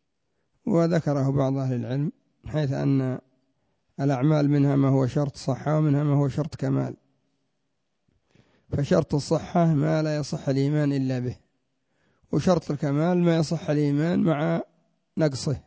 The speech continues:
وكنت قد كتبت هذا التقسيم في مقدمة تحقيقي للإيمان لابن أبي عبيد القاسم بن سلام،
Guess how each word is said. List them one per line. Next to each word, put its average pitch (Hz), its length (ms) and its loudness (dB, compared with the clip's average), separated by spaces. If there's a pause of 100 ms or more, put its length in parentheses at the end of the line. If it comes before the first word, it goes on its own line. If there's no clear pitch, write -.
(1500)
وكنت 185 360 0
قد 156 240 0
كتبت 165 440 -2
هذا 151 440 2
التقسيم 156 560 0
في 139 240 2
مقدمة 143 560 2 (1300)
تحقيقي 156 600 -2
للإيمان 139 800 2
لابن 147 200 0
أبي 147 240 -2
عبيد 147 300 0
القاسم 143 400 2
بن 135 60 6
سلام، 143 560 4